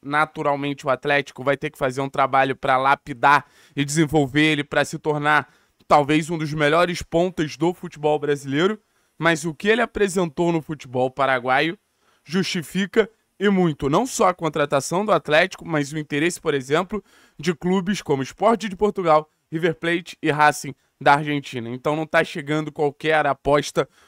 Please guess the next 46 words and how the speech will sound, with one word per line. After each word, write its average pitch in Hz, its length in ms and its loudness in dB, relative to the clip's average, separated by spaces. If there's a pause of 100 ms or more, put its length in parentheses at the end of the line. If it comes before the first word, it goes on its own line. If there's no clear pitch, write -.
(140)
como 147 300 2
era 139 180 2
a 139 40 0
situação 156 520 -2
do 151 60 0
Arreagada, 147 640 2
por 131 160 -6
exemplo. 131 420 -4 (380)
É 131 100 4
um 135 100 2
cara 139 280 2
que 139 180 -4
já 127 160 0
vem 151 160 -4
de 190 80 -8
uma 170 160 -2
temporada 143 460 0
de 131 100 -10
um 147 80 -4
nível 139 300 -2
muito 156 320 0
alto, 180 360 0 (240)
inclusive 165 460 -4
se - 100 -16
destacando 147 520 -4
muito 196 320 -4
na 170 120 0
Copa 156 300 -6
Sul-Americana, 143 720 -2
fazendo 135 340 -4
gol 135 140 -4
contra 139 220 -8
o - 20 -18
Botafogo 127 420 -4
e - 40 -20
tudo 127 160 -12
mais, 147 400 0 (360)
e 156 120 0
ele 175 120 0
chega 170 520 0 (240)
no 165 100 -2
Atlético 156 560 0
pra 170 260 2
dar 151 320 4 (400)
esse 165 300 0
salto. 135 400 -2